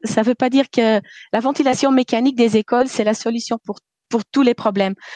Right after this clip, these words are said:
Quand on voit la, les taux de ventilation ici, euh,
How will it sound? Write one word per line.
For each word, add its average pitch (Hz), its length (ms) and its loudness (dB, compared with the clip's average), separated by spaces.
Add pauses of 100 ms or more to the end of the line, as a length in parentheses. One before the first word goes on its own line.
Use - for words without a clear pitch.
(180)
Quand 240 180 -2
on 254 40 0
voit 254 180 2
la, 247 100 2 (140)
les 226 100 -2
taux 277 240 0
de 269 80 4
ventilation 226 720 0
ici, 262 340 2 (720)
euh, 226 340 4